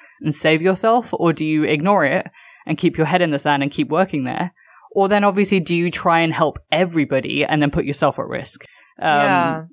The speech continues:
Speaker 2: I think that, like, ethical question and the whole question of ethics and, and morals in this is, is sort of the most interesting to me as a viewer.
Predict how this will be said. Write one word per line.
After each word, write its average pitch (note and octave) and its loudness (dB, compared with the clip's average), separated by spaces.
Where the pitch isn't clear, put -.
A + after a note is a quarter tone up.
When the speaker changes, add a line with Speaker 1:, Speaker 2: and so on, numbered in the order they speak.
Speaker 2:
I A3 0
think G4 -14
that, D#4 0
like, F3 -2
ethical F3+ 0
question D#3+ -6
and G#3 2
the G#3+ 2
whole A#3+ 2
question F#3+ 0
of D#3+ -4
ethics E3 -4
and, D#3+ -6
and D#3 -8
morals D#3+ -4
in D#3 -10
this D3+ -2
is, - -4
is F3 -2
sort G3+ 0
of G3 -2
the F#3 2
most D#3+ 2
interesting D#3+ -4
to G3 -6
me G3 -4
as F3 0
a D#3 0
viewer. D#3 0